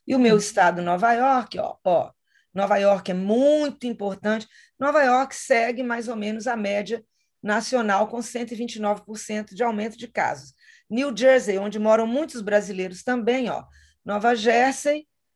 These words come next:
Speaker 1: aumentou só cinquenta e sete por cento, quer dizer, abaixo da média nacional, né? Rhode Island, tá aí perto, noventa e sete por cento de aumento dos casos. Connecticut, tem muito brasileiro também, oitenta e sete por cento de aumento dos casos.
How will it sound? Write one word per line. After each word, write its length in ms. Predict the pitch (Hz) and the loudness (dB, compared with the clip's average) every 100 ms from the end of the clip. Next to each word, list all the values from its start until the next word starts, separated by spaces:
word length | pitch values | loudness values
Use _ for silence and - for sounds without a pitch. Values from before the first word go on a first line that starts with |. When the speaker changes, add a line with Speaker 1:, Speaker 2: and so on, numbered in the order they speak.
| _ | _
Speaker 1:
aumentou 500 | - 233 233 226 226 | 0 2 0 2 2
só 580 | 233 - - 240 220 240 - | 2 0 0 6 6 4 0
cinquenta 420 | - 233 240 240 | -8 0 0 0
e 80 | 233 | -6
sete 320 | - 196 - | -4 -6 -8
por 160 | 220 | -14
cento, 260 | 233 - 180 | -12 -8 -6
quer 120 | - | -6
dizer, 140 | 165 185 | -2 -2
abaixo 720 | 165 160 208 247 247 240 220 | 0 2 4 6 4 2 -2
da 100 | 214 | -2
média 300 | 202 196 196 | -2 -4 -4
nacional, 580 | 185 190 - 170 - - _ _ _ _ _ | -6 -8 -10 -10 -12 -14 _ _ _ _ _
né? 380 | 190 208 220 220 _ | -2 0 -2 -6 _
Rhode 360 | 233 262 214 | 4 4 6
Island, 440 | 240 254 208 170 156 | 6 6 4 -2 -6
tá 120 | - | 0
aí 120 | 214 233 | 0 0
perto, 480 | - 233 220 220 | 0 0 0 -4
noventa 420 | 170 180 175 226 233 | -12 -8 -6 -4 -4
e 60 | |
sete 320 | 226 226 220 | -2 0 0
por 100 | 214 | -4
cento 280 | 208 226 214 | -12 -8 -6
de 80 | 226 | -6
aumento 340 | 202 202 214 | -6 -6 -8
dos 160 | 202 202 | -12 -10
casos. 480 | - 190 175 139 139 _ _ _ | -2 -2 -2 -10 -20 _ _ _
Connecticut, 680 | 226 226 240 233 185 139 | -2 2 2 2 -2 -10
tem 80 | 185 | -8
muito 240 | 190 214 220 | -8 -6 -2
brasileiro 460 | 214 208 214 214 | 0 0 -2 -2
também, 400 | 226 226 226 220 _ - | -4 -6 -6 -8 _ -8
oitenta 400 | 196 190 233 226 | -6 -2 -4 -4
e 60 | |
sete 300 | 220 226 214 | -4 0 0
por 140 | 208 214 | -2 -14
cento 340 | - 208 208 - | -8 -10 -10 -2
de 80 | |
aumento 320 | 208 196 208 202 | -2 0 -4 -8
dos 160 | 208 | -8
casos. 340 | - 185 160 | -2 -2 -2